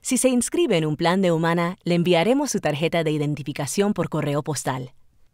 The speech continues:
Puede optar por recibir otros documentos del plan en línea a través de una cuenta digital segura en MyHumana todo lo que tendrá que hacer es compartir su dirección de correo electrónico, lo que nos autoriza a compartir información médica digitalmente con usted.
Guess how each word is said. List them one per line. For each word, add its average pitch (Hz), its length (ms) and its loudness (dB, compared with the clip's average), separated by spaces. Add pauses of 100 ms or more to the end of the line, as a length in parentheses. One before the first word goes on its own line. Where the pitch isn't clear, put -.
(480)
Puede 262 320 4
optar 165 340 0
por 165 160 0
recibir 147 400 -2
otros 170 300 -2
documentos 151 580 0
del 156 160 0
plan 147 260 -2
en 160 200 0
línea 151 480 0
a 160 100 0
través 180 400 2
de 185 120 2
una 156 180 -2
cuenta 175 320 0
digital 151 460 -2
segura 151 520 0
en 156 200 0
MyHumana 165 760 -2 (680)
todo 226 220 2
lo 226 120 2
que 190 120 -4
tendrá 143 320 -2
que 139 120 -6
hacer 151 360 -2
es - 160 -6
compartir 156 560 -2
su 170 160 -2
dirección 151 480 -2
de 180 100 2
correo 147 380 -2
electrónico, 147 680 -2 (260)
lo 165 140 2
que 160 120 2
nos 156 180 -2
autoriza 160 540 0
a 175 60 -2
compartir 143 500 -4
información 160 640 -2
médica 143 380 -2
digitalmente 151 800 -2
con 135 140 -4
usted. 131 400 -4